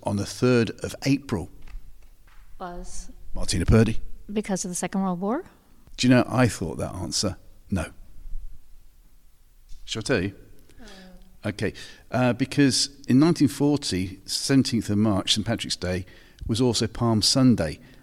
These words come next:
Speaker 1: and it cannot coincide with Holy Week, so they
Speaker 3: That
Speaker 1: then
Speaker 3: was a very,
Speaker 1: moved it.
Speaker 3: that was a very early Lent.
Speaker 1: It was.
Speaker 3: Very
Speaker 2: I was
Speaker 3: early
Speaker 2: going to
Speaker 3: Lent.
Speaker 2: say Lent, but then I thought, nah, but there you go.
Speaker 3: Very early Lent.
Speaker 1: <laughs> Also happened again in two thousand eight, actually,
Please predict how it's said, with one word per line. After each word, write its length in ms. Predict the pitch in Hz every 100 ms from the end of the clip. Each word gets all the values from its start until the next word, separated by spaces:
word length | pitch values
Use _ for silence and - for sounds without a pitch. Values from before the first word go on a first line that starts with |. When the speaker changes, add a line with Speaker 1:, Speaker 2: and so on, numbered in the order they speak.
| -
Speaker 1:
and 120 | 101
it 120 | -
cannot 360 | - 147 151 -
coincide 600 | 127 127 - 98 92 101
with 120 | 123
Holy 340 | 147 170 143
Week, 380 | 90 85 - - -
so 280 | - 113 110
they 140 | 113
Speaker 3:
That 40 | 110
Speaker 1:
then 140 | 113
Speaker 3:
was 20 |
a 40 | 117
very, 140 | 143
Speaker 1:
moved 200 | 135 -
it. 40 |
Speaker 3:
that 100 | 92 -
was 100 | -
a 40 |
very 300 | - 196 -
early 220 | 190 185
Lent. 320 | 175 202 254 - - - 113
Speaker 1:
It 100 | 107 107
was. 280 | 117 151 -
Speaker 3:
Very 280 | 190 196 208
Speaker 2:
I 40 |
was 100 | 214
Speaker 3:
early 60 | 214
Speaker 2:
going 140 | 247
to 40 | 302
Speaker 3:
Lent. 20 |
Speaker 2:
say 200 | - 247
Lent, 320 | 202 190 185 -
but 140 | 185
then 160 | 190 190
I 140 | 190
thought, 240 | 185 175 -
nah, 340 | 180 180 185 - -
but 80 | 208
there 160 | 214
you 100 | 202
go. 260 | 190 185 196 -
Speaker 3:
Very 240 | 220 214 208
early 200 | 208 151 147 - - 98
Lent. 100 | -
Speaker 1:
<laughs> 40 | - - - -
Also 200 | 196 185
happened 220 | 156 135
again 220 | 120 131 117
in 100 | 110
two 180 | -
thousand 480 | 110 113 107 104 104
eight, 200 | 131 -
actually, 380 | 85 67 - 98